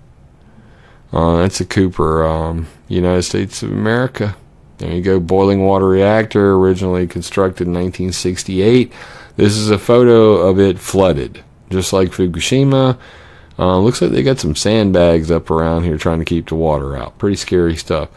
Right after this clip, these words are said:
So in order to monitor that, you can come up here to the rain section, live alerts, precipitation radar,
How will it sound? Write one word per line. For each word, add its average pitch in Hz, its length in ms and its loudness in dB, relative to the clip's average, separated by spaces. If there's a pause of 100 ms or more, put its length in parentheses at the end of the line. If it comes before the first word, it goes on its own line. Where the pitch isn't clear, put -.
(420)
So 110 180 2
in 110 80 4
order 120 300 4
to 101 80 2
monitor 101 560 2
that, 113 380 4
you 95 60 -4
can 98 100 -2
come 101 140 -2
up 87 140 -2
here 92 200 2
to 90 80 4
the 82 120 0
rain 107 420 2
section, 101 920 0
live 85 260 2
alerts, 104 800 2
precipitation 76 880 -8
radar, 101 840 2